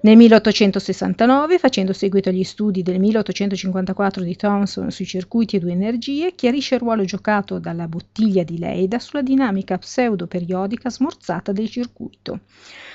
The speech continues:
A lui si deve inoltre, quale mezzo per produrre un campo magnetico uniforme, la bobina che porta il suo nome. Nel milleottocentosettanta diviene membro dell'Accademia delle Scienze prussiana.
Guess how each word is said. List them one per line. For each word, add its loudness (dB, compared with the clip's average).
A 4
lui 6
si 0
deve 6
inoltre, 2
quale 4
mezzo 0
per -4
produrre 0
un -2
campo -2
magnetico -2
uniforme, 0
la 0
bobina 0
che -2
porta -2
il -2
suo -4
nome. -6
Nel 2
milleottocentosettanta 2
diviene 4
membro 2
dell'Accademia 0
delle 0
Scienze -4
prussiana. -6